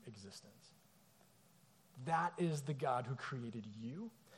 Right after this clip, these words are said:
That is the God who knew your name before he created you. That is the God who knew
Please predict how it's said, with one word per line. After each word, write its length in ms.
That 160
is 100
the 100
God 260
who 140
knew 160
your 280
name 760
before 400
he 140
created 540
you. 200
That 140
is 100
the 100
God 260
who 140
knew 500